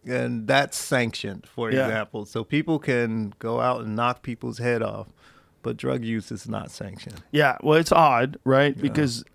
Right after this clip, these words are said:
Speaker 2: obviously
Speaker 1: And
Speaker 2: mixed martial arts is very dangerous. It's a dangerous endeavor, as is B M X riding,
Speaker 1: Yep.
Speaker 2: as is, uh,
Speaker 1: Yep, yep.
Speaker 2: fucking gymnastics,
Speaker 1: Yep.
Speaker 2: man. You wanna do
Speaker 1: That's
Speaker 2: flips
Speaker 1: right.
Speaker 2: off a balance
Speaker 1: Right,
Speaker 2: beam?
Speaker 1: right, right.
Speaker 2: Weird
Speaker 1: Right.
Speaker 2: shit can go wrong.
Speaker 1: Right.
Speaker 2: I've seen videos.
Speaker 1: Right.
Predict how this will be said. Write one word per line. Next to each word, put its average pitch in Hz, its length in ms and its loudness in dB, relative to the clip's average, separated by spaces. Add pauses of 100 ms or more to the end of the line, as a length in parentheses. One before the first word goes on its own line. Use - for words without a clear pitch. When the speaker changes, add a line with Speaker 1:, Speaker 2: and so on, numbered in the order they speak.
Speaker 2:
obviously 135 720 2
Speaker 1:
And 143 100 0
Speaker 2:
mixed 143 180 0
martial 135 280 0
arts 120 180 -4
is 117 60 -8
very 131 320 2
dangerous. 117 420 0
It's 113 160 -12
a 120 60 -6
dangerous 123 500 2
endeavor, 117 400 -2 (300)
as 151 260 6
is 139 160 4
B 120 180 4
M 123 140 4
X 143 240 2
riding, 139 520 4
Speaker 1:
Yep. 127 180 -2 (180)
Speaker 2:
as 143 240 4
is, 147 300 4
uh, 127 380 4 (120)
Speaker 1:
Yep, 117 200 -4
yep. 123 140 -14
Speaker 2:
fucking 185 280 2
gymnastics, 170 600 2
Speaker 1:
Yep. 127 60 0
Speaker 2:
man. 147 160 4
You 165 60 4
wanna 185 140 4
do 180 100 4
Speaker 1:
That's - 120 -4
Speaker 2:
flips 180 200 4
Speaker 1:
right. 214 100 4
Speaker 2:
off 170 180 6
a 151 60 4
balance 139 420 4
Speaker 1:
Right, 123 60 -2
Speaker 2:
beam? 208 240 6
Speaker 1:
right, - 60 2
right. 107 480 -8
Speaker 2:
Weird 180 160 8
Speaker 1:
Right. 226 80 4
Speaker 2:
shit 226 200 4
can 190 120 0
go 190 100 6
wrong. 185 220 6
Speaker 1:
Right. 135 160 8
Speaker 2:
I've 151 100 4
seen 226 240 6
videos. 185 460 4
Speaker 1:
Right. 107 220 -4